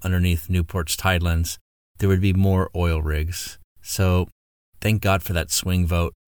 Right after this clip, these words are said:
against the oil island. Then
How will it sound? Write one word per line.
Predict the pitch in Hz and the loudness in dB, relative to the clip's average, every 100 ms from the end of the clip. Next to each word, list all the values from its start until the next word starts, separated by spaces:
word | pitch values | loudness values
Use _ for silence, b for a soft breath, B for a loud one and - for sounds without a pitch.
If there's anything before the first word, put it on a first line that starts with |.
| - | -8
against | 98 110 - | -2 0 0
the | 139 90 | -2 0
oil | 101 95 95 - | 2 2 0 -2
island. | 82 80 80 - _ _ _ _ _ _ _ _ _ - | -2 -2 -4 -6 _ _ _ _ _ _ _ _ _ -4
Then | 147 98 98 | -2 0 -2